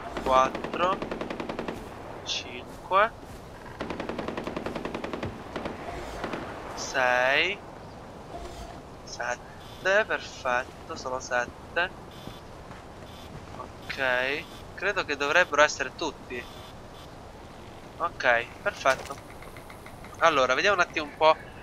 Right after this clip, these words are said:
le armi che abbiamo. Vabbè, abbiamo l'arco e i, e i coltelli da. Ok, quindi s-, ma io in teoria distrugge le gabbie per liberare gli animali. E come la distruggo io quella gabbia?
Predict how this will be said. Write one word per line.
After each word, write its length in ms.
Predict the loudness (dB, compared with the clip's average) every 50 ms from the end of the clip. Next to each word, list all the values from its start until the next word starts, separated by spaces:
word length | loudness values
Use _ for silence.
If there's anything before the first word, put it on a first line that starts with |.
| -6 -4 0
le 140 | 6 8 10
armi 360 | 12 10 10 8 4 0 2
che 120 | 4 6 6
abbiamo. 640 | 6 6 4 6 10 12 12 12 10 8 6 6 6
Vabbè, 180 | 8 8 8
abbiamo 320 | 8 6 6 6 6 6 6
l'arco 560 | 8 8 8 8 6 2 -4 -4 -2 0 0 2 4
e 160 | 6 6 6
i, 100 | 6 4 0 -4 -6 -4 0
e 120 | 2 2
i 100 | 2 0
coltelli 560 | -2 -6 -2 4 6 8 8 8 6 2 4
da. 500 | 8 10 10 12 12 10 10 8 6 4 0 -6 -14 -12 -14 -14 -14 -14 -14 -14 -14 -14 -14 -14 -14 -16 -16 -16 -16 -16 -14 -14 -14 -14 -14 -14 -14 -14 -14 -14 -14 -12 -12 -12 -12 -10 -8
Ok, 400 | -4 -2 -2 -2 -2 -4 -6 -6
quindi 300 | -4 -2 -2 -2 -2 -4
s-, 180 | -4 -8 -8 -4 0 0
ma 120 | 2 2
io 200 | 4 2 2 2
in 160 | 2 0 -2 -2
teoria 460 | 0 0 0 0 0 2 2 2 2 2 -2 -12 -14 -14 -14 -14 -14 -12
distrugge 440 | -10 -10 -8 -6 -4 -4 -2 0 2
le 120 | 4 4 4
gabbie 420 | 6 6 4 4 4 0 -2 -2
per 180 | 0 -2 -2 -2
liberare 580 | -2 -4 -2 0 4 6 6 8 6 6 2
gli 180 | 0 0 0 0
animali. 600 | 0 0 0 2 4 4 4 4 2 2 0 -2
E 100 | -2 -4
come 220 | -4 -2 0 2
la 60 | 2
distruggo 440 | 2 0 -4 -6 -8 -8 -6 -4 -2
io 120 | -2 -2 0
quella 200 | 0 0 2 4
gabbia? 460 | 6 6 6 6 4 2 2 2